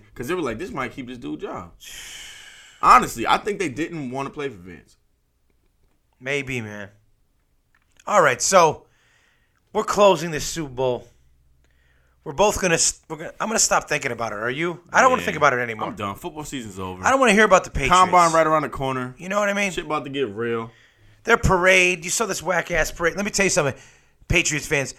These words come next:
Speaker 2: You are not Philadelphia. <laughs>
Speaker 1: You thought the parade was whack?
Speaker 2: I didn't think it was that great,
Speaker 1: The little
Speaker 2: man.
Speaker 1: clips I seen was
Speaker 2: I
Speaker 1: dope.
Speaker 2: think we're all, what we're both gonna say is, did you think their, their, their parade was whack? Did you see Gronk catching the beers, doing the shots? Hey.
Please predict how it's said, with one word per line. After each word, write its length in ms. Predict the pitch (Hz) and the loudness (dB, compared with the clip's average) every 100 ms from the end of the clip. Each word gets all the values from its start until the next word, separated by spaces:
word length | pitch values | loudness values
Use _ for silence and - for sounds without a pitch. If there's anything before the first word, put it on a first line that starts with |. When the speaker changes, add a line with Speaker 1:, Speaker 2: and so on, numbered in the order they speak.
| _ | _
Speaker 2:
You 180 | 165 208 | -2 4
are 120 | 170 | 6
not 440 | 143 143 151 151 - | 6 6 8 8 6
Philadelphia. 720 | - 143 123 127 127 113 101 - | -6 -4 0 0 0 -4 -8 -10
<laughs> 40 | _ _ - - - 262 196 | _ _ -20 -20 -14 -8 -8
Speaker 1:
You 80 | 165 | -4
thought 140 | 214 | -2
the 80 | 262 | -2
parade 300 | 220 226 220 | 0 2 2
was 80 | 220 | 0
whack? 300 | 226 214 - _ _ _ _ _ _ - | -2 -2 -4 _ _ _ _ _ _ 8
Speaker 2:
I 140 | 262 330 | 12 12
didn't 200 | 339 311 | 10 4
think 140 | 269 | 2
it 20 | |
was 140 | 220 160 | 2 6
that 220 | 165 151 | 6 6
great, 240 | 143 160 | 6 6
Speaker 1:
The 60 | 180 | 8
little 100 | 196 | 6
Speaker 2:
man. 80 | 220 | 6
Speaker 1:
clips 220 | 233 170 | 2 -2
I 60 | 180 | -4
seen 260 | - 139 | -4 -6
was 100 | 98 85 | -8 6
Speaker 2:
I 140 | 247 | 8
Speaker 1:
dope. 100 | 269 | 8
Speaker 2:
think 140 | 277 285 | 4 6
we're 160 | 302 294 | 8 12
all, 340 | 269 285 - | 12 12 12
what 140 | 240 | 8
we're 100 | 240 | 6
both 340 | 208 220 247 240 | 10 12 12 10
gonna 160 | 285 262 | 6 8
say 560 | - 269 247 220 202 | 10 10 12 12 12
is, 280 | 220 208 - - - | 12 8 0 -4 -20
did 140 | - 185 | -2 0
you 80 | 220 | 6
think 160 | 247 | 8
their, 200 | 233 220 - 196 | 8 8 2 0
their, 260 | 214 220 | 4 4
their 140 | 214 214 | 6 4
parade 340 | 214 226 233 | 6 8 8
was 160 | 220 175 | 4 8
whack? 280 | 226 226 - - - | 12 12 10 -10 -8
Did 160 | 175 196 | -4 2
you 80 | |
see 240 | 214 - 247 | 6 8 6
Gronk 540 | 180 233 233 233 - - _ _ _ | 10 12 12 12 10 -8 _ _ _
catching 340 | - 254 247 240 | 8 8 8 2
the 80 | |
beers, 540 | 220 240 233 226 226 175 | 6 8 10 12 12 10
doing 300 | 254 240 233 | 8 8 8
the 60 | 226 | 4
shots? 580 | - 240 226 220 214 | 10 12 12 12 10
Hey. 240 | 233 277 | 8 8